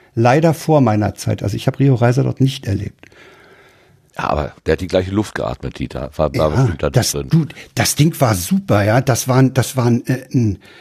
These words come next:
Speaker 1: ein Aufnahmeraum, der war wirklich schön holzgetäfelt, so wie die Studios im Deutschlandfunk, also Holzplatten mit Schlitzen
Speaker 2: Ah,
Speaker 1: und
Speaker 2: ja.
Speaker 1: so. Ja, da war, äh, ein, ein schöner Sprechertisch drin, da war auch Platz für,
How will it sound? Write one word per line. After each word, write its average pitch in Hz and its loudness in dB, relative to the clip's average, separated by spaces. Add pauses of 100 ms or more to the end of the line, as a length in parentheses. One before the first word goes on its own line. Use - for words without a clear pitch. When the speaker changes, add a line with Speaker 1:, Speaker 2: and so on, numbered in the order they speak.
(140)
Speaker 1:
ein 127 4
Aufnahmeraum, 156 2
der 131 2
war 123 0
wirklich 143 -4
schön 156 2
holzgetäfelt, 160 0
so 135 2
wie 151 2
die 135 2
Studios 147 0
im 120 2
Deutschlandfunk, 170 0
also 113 0
Holzplatten 135 2
mit 123 2
Schlitzen 131 2
Speaker 2:
Ah, - -6
Speaker 1:
und 208 0
Speaker 2:
ja. 90 2
Speaker 1:
so. 220 0 (640)
Ja, 143 0 (320)
da 113 2
war, 120 0
äh, 117 2 (120)
ein, 104 -2
ein 120 2
schöner 147 4
Sprechertisch 202 0
drin, 233 2 (220)
da 117 0
war 127 0
auch 131 -6
Platz 135 0
für, 117 2